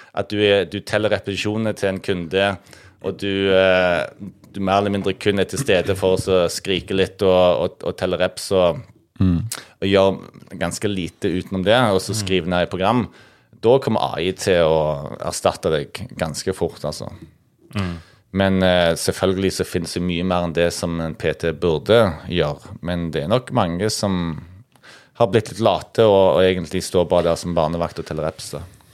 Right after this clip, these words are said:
Speaker 3: Ja. Ja, så er det jo det med online coaching kommer jo,
Speaker 1: Mm.
Speaker 3: der P T-en ikke er til stede i hele tatt.
Speaker 2: Mm.
Speaker 1: Ja.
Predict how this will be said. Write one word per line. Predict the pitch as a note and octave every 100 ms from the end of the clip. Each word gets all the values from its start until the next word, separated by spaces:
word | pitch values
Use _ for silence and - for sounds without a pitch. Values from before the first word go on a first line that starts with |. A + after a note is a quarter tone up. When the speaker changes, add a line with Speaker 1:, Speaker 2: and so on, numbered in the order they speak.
| -
Speaker 3:
Ja. | G2 G2 A#2+ C#3+ C#3+
Ja, | C#3+ D3+
så | D3+
er | C3
det | A#2+
jo | B2+
det | A2
med | G#2 F2+
online | F#2 F2 F2 D#2+
coaching | F2 E2 G#2 B2
kommer | C#3 A2+
jo, | C#3+ F3+ - - -
Speaker 1:
Mm. | A#2 G2+ B2 C3 -
Speaker 3:
der | C3+ A#2
P | B2+
T-en | A2 G2 G2+
ikke | F#2 F#2+
er | F2+
til | F#2+
stede | - F#2+ G2
i | F#2
hele | F#2
tatt. | F2 A#2 B2+ - -
Speaker 2:
Mm. | G2+ F2+
Speaker 1:
Ja. | G2